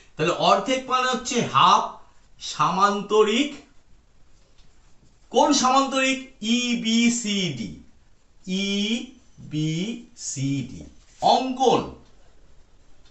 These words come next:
বি বিন্দু দিয়ে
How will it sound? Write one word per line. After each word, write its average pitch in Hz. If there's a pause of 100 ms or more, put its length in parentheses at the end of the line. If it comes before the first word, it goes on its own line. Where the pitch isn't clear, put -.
(2250)
বি 262
বিন্দু 277
দিয়ে 202